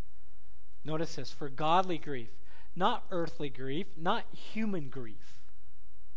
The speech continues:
but godly grief produces a repentance that leads to salvation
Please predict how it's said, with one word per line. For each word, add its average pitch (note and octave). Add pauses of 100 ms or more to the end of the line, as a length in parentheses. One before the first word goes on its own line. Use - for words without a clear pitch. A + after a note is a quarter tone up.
(760)
but D#3+
godly G#3+
grief G3
produces F3
a D#3
repentance F#3
that C#3
leads D#3+
to D3
salvation D3+